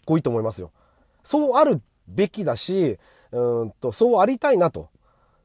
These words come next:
いうふうにすごく思いましたね。だからもうほんと、ま-、学ぶことが多いというか、日々。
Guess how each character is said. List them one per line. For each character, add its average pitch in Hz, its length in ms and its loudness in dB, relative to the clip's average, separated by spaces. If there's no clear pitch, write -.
い 190 100 -4
う 247 100 0
ふ 240 140 -4
う 254 60 2
に 233 180 0
す - 220 -8
ご 277 180 -6
く - 80 -10
思 120 260 0
い 123 40 0
ま 131 80 -2
し - 80 -8
た 104 80 -8
ね。 107 120 -6
だ 117 120 -6
か 117 80 0
ら 113 60 0
も 113 60 -2
う - 40 -4
ほ 139 80 0
ん - 20 -8
と、 127 100 -6
ま-、 139 200 6
学 160 420 6
ぶ 202 100 -2
こ - 120 -10
と 226 120 6
が 147 80 6
多 165 140 6
い 160 60 -2
と 147 80 -2
い - 20 0
う 127 40 -2
か、 117 80 -4
日 135 180 -6
々。 113 140 -8